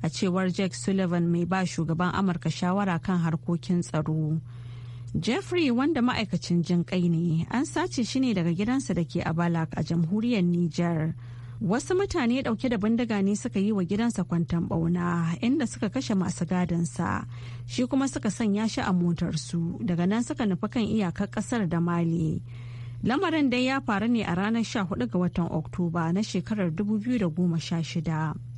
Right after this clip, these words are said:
A cewar ministan harkokin cikin gida na Nijar, Hamadu Sule, hukumomin Nijar ne suka samu nasarar kubutar da Jeffrey daga hannun 'yan kungiyar J N I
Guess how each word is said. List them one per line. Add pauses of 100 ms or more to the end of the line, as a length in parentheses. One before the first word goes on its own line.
(600)
A
cewar
ministan
harkokin
cikin
gida
na
Nijar,
Hamadu
Sule, (460)
hukumomin
Nijar
ne
suka
samu
nasarar
kubutar
da
Jeffrey
daga
hannun
'yan
kungiyar
J
N
I